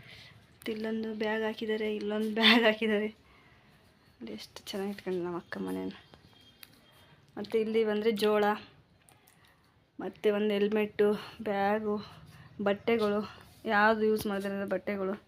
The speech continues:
ಮತ್ತು ಇಲ್ಲಿ ಕುಕ್ಕರು, ತೊಗರಿಕಾಳು, ಹುಳ್ಳಿಕಾಳು, ಎಲ್ಲ ಕಾಳುಗಳು. ಇಲ್ಲೊಂದು ಸ್ವಲ್ಪ ಪಾತ್ರೆ, ಇದರೆಲ್ಲ ಏನೋ ತುಂಬಿಸಿಟ್ಟಿರ್ತಾರೆ,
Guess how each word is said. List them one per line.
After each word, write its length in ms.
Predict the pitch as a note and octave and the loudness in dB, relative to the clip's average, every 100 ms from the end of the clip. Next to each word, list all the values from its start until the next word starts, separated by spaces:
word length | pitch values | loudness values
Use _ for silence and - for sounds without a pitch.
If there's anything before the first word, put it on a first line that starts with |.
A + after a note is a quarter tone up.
| _ - - _ - | _ -20 -20 _ -12
ಮತ್ತು 220 | F#3+ - | -10 -6
ಇಲ್ಲಿ 220 | G3 G3 G3+ | -4 -4 -6
ಕುಕ್ಕರು, 640 | - G3 - G3 F#3+ F#3 F#3+ - _ - - _ _ _ _ - - - - - _ _ _ _ _ - | -8 -8 -4 -2 -2 -6 -8 -12 _ -20 -20 _ _ _ _ -20 -20 -20 -20 -20 _ _ _ _ _ -4
ತೊಗರಿಕಾಳು, 920 | G#3+ G#3+ G#3+ G#3 G3+ F#3+ F#3+ F#3+ G3 G3+ | -2 -2 -2 -4 -4 -4 -4 -6 -6 -6
ಹುಳ್ಳಿಕಾಳು, 680 | G#3 G#3+ A3 G#3 G3 F#3+ F#3+ F#3+ - | -4 -2 -2 -2 -2 -2 -4 -8 -10
ಎಲ್ಲ 180 | G3+ G3+ G3+ | -6 -6 -2
ಕಾಳುಗಳು. 500 | F#3+ F#3+ G3+ G3 F#3+ F#3+ - _ _ _ _ _ _ _ _ - | -2 0 0 0 -2 -4 -10 _ _ _ _ _ _ _ _ -10
ಇಲ್ಲೊಂದು 260 | G3 G#3 G3+ | -8 -8 -8
ಸ್ವಲ್ಪ 240 | G3 G3 | -10 -6
ಪಾತ್ರೆ, 560 | G3 G3 F#3+ G3 F#3+ F#3+ F#3 F#3+ - - - - _ _ _ _ _ | -6 -4 -4 -4 -6 -4 -4 -8 -12 -20 -20 -20 _ _ _ _ _
ಇದರೆಲ್ಲ 300 | G#3 G3 G#3 A3+ A#3 | -10 -4 2 4 6
ಏನೋ 180 | A3+ A#3 | 4 2
ತುಂಬಿಸಿಟ್ಟಿರ್ತಾರೆ, 800 | A3+ A3+ A3 G#3 A3+ A3 G3+ | 2 -2 -2 -4 -4 0 0